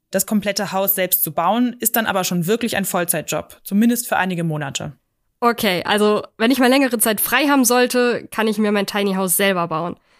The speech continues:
Speaker 2: Aber Zeit kostet natürlich auch Geld.
Speaker 1: Und dazu braucht man dann noch sowohl baurechtliches Wissen als auch handwerkliches Geschick. Einige Sachen eignen sich da einfach besser, um sie tatsächlich selbst zu machen.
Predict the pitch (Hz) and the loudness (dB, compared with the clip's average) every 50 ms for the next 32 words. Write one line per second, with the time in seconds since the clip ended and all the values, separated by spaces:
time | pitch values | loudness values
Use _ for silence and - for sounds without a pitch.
0 | _ _ _ _ _ _ _ - 214 208 214 214 196 165 - - _ _ - - | _ _ _ _ _ _ _ -2 0 2 2 2 2 0 -2 -6 _ _ -4 -2
1 | 214 240 262 - - 262 262 262 - 262 220 226 208 - 240 233 226 - 214 196 | -2 0 -2 -2 0 0 0 2 0 0 0 0 0 2 0 0 0 -2 -4 -4
2 | - - 240 220 185 165 - - - _ _ _ _ _ _ _ _ 220 214 190 | -2 0 0 0 0 -2 -6 -10 -16 _ _ _ _ _ _ _ _ 2 4 4
3 | 196 202 - 311 220 - 247 262 262 233 220 220 214 214 190 - 202 180 170 202 | 4 4 2 -2 -2 -2 -2 -2 0 -2 0 0 -2 -4 -4 -4 -4 -4 -2 -2
4 | 233 262 285 285 - - _ - 170 180 226 269 285 311 302 - - 277 269 - | 0 0 0 0 -4 -6 _ -2 0 2 2 2 0 -2 -4 -4 -6 -4 -2 -2
5 | 277 269 - - 262 277 - - 277 269 277 277 - _ _ _ _ _ - 202 | -2 -2 -2 -2 -2 -4 -4 -2 -2 -2 -4 -4 -6 _ _ _ _ _ 0 0
6 | 226 226 - - 202 - - 196 185 180 - 165 160 - 170 - - 156 - - | 2 2 0 -2 -2 -2 -2 -2 -2 -2 -2 -4 -4 -4 -4 -6 -4 -4 -4 -2
7 | 160 - - 151 147 - - - _ _ _ _ _ _ _ _ _ _ _ _ | 0 0 0 -2 -4 -10 -14 -20 _ _ _ _ _ _ _ _ _ _ _ _
8 | - 196 233 285 262 285 233 240 247 240 240 240 - - 196 208 220 214 202 220 | 0 2 2 2 0 0 -2 -2 -2 -2 -2 -4 -2 0 -2 0 0 -2 -2 -2
9 | - 208 - - 190 220 226 240 208 - - 190 185 - 208 175 - 175 175 175 | -2 -2 -2 0 -2 -2 -2 -2 -4 -2 -2 -2 0 0 0 0 0 -2 -2 -2
10 | 175 190 175 - - 190 202 - - 175 - - 165 156 - - - - 151 147 | -4 -4 -2 -2 0 0 0 -2 -4 -4 -4 -4 -4 -4 -6 -6 -6 -6 -4 -6
11 | 147 147 - - 143 151 - - | -6 -6 -8 -8 -10 -10 -10 -14